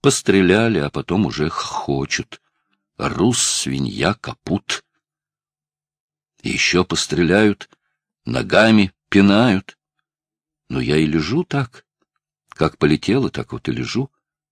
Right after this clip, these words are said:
А кровь же. Поразрывала ж всё. Потом пошли они в другой сарай, что поперёк. Пошли, ещё там хохочут, стреляют, всё там лопочут.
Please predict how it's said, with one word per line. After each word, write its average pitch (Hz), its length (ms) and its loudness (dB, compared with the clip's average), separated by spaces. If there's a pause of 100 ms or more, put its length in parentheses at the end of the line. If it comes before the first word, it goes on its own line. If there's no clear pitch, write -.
(120)
А - 120 -8
кровь 139 400 0
же. - 200 -12 (1000)
Поразрывала 113 840 0
ж - 140 -8
всё. - 380 -14 (1500)
Потом 78 280 0
пошли 80 320 0
они 78 180 0
в 64 100 -8
другой 71 320 2
сарай, 120 320 -2
что - 220 -8
поперёк. - 560 -4 (540)
Пошли, 127 440 0
ещё - 240 -2
там - 320 0
хохочут, - 640 -4
стреляют, 104 680 2
всё - 180 -6
там 120 220 -4
лопочут. - 800 -2